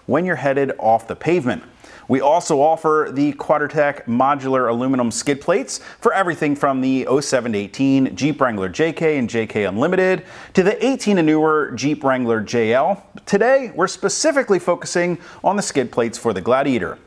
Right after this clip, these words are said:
If you want to check out the full lineup of available skid plates, you can click the info button to head over to quadratech dot com. Now, the skid plates are available in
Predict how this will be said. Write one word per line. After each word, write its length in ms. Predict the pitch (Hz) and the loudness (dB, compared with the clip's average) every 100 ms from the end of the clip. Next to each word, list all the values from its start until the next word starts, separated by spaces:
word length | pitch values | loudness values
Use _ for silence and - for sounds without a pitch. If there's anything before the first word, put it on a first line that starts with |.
| _ | _
If 120 | 123 | -6
you 80 | 151 | 0
want 180 | 165 165 | 2 2
to 40 | |
check 160 | - 160 | 0 0
out 160 | 151 143 | 0 0
the 140 | 139 | 0
full 360 | 135 - 185 165 | 0 0 2 2
lineup 420 | 123 160 208 160 | 2 2 0 0
of 200 | 139 208 | 0 0
available 380 | 214 156 139 139 | 2 0 0 -4
skid 240 | - 147 | -2 -2
plates, 240 | 156 160 156 | 0 -2 -2
you 80 | |
can 80 | 135 | -4
click 180 | - 123 | -2 -4
the 120 | 123 | 0
info 140 | 190 160 | -2 2
button 280 | 139 139 | 0 0
to 80 | 135 | -4
head 180 | 113 120 | -2 -2
over 120 | 120 | -2
to 60 | 110 | -6
quadratech 520 | - 95 90 92 85 | -2 -2 -2 -4 -2
dot 260 | 101 90 - | -2 -2 -2
com. 420 | 165 156 85 - - _ - - - | 0 0 -2 -10 -20 _ -20 -20 -6
Now, 60 | 117 | -2
the 80 | 123 | 0
skid 260 | - 185 | 0 -2
plates 360 | 147 165 160 - - | 0 0 0 -4 0
are 240 | 151 170 | 2 2
available 340 | 165 135 135 147 | 2 0 0 0
in 240 | 143 147 | 0 -2